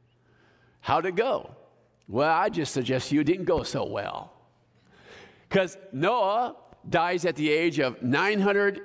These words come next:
and fifty years old. Who wants to live that long?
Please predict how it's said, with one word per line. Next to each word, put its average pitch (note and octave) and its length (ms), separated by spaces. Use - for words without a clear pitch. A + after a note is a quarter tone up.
and B2+ 140
fifty D3+ 300
years C#3 500
old. F2+ 360
Who F3 120
wants F3 220
to D3 80
live A2+ 180
that F2+ 160
long? - 280